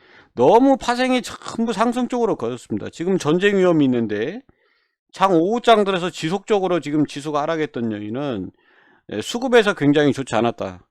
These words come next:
저는 이렇게 보고 있습니다. 그래서 오늘, 예, 여덟 시에, 예, 잠시 그 긴급 시황만 점검하고 그런 시간을 갖도록 하겠습니다. 유튜브 라이브 시간에 시황 점검을 하겠습니다.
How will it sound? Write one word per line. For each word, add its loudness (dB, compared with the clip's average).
저는 -16
이렇게 -16
보고 -12
있습니다. -16
그래서 -10
오늘, 0
예, -4
여덟 4
시에, 2
예, -20
잠시 -6
그 -10
긴급 -4
시황만 2
점검하고 -6
그런 -14
시간을 0
갖도록 -10
하겠습니다. -10
유튜브 -8
라이브 2
시간에 -6
시황 -4
점검을 -4
하겠습니다. -10